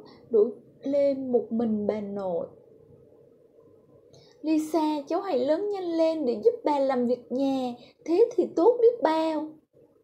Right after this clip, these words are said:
Bà nội thường thở dài và nói. Nghe thấy bà nội nói vậy, Lisa vội vàng xách một xô nước định tưới cây giúp bà,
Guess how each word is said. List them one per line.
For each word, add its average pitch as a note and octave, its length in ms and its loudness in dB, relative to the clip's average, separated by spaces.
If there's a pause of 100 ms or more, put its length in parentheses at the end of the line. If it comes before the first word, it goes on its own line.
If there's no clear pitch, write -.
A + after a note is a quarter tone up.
(140)
Bà A#3 200 -4
nội A3 440 -4
thường G#3+ 480 -4
thở G#3 300 -6
dài A#3 560 -6
và G3 100 -8
nói. G3 460 -10 (1300)
Nghe C4 260 -2
thấy C4+ 340 -6
bà C#4+ 100 -4
nội A3 400 -2
nói A#3+ 180 -8 (100)
vậy, G#3+ 280 -6 (340)
Lisa C#4+ 720 -4
vội B3 260 4
vàng A#3+ 300 0
xách - 340 -2
một - 240 2
xô D4 240 -4
nước D4 400 -2 (260)
định G#3+ 280 2
tưới E4 240 4 (100)
cây D4+ 320 -4
giúp G#4 120 4 (120)
bà, C4+ 220 -4